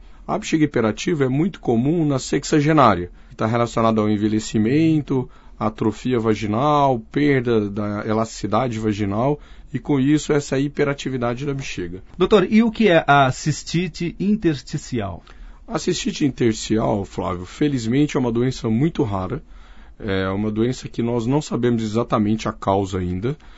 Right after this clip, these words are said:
Speaker 1: mas as mulheres que têm esse diagnóstico, elas têm uma qualidade de vida muito ruim. O quadro clínico é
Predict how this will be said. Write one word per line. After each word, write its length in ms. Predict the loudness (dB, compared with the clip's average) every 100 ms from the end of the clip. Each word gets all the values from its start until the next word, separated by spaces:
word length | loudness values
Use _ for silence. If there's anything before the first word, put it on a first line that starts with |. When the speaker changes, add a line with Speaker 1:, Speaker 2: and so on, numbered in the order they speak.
| -14
Speaker 1:
mas 200 | -4 0
as 100 | 0
mulheres 380 | -2 0 0 -2
que 100 | -4
têm 160 | -2 -2
esse 220 | -2 -4
diagnóstico, 600 | -4 -2 -2 -2 -4 -4
elas 220 | -4 -4
têm 120 | -2
uma 140 | -2 0
qualidade 480 | 0 0 0 -2 -2
de 120 | -4
vida 220 | 0 0
muito 340 | 2 0 0 2
ruim. 320 | 4 4 0 -10 -12
O 140 | -4 0
quadro 340 | 2 0 -2
clínico 500 | -2 0 0 0 0
é 440 | 2 0 0 -2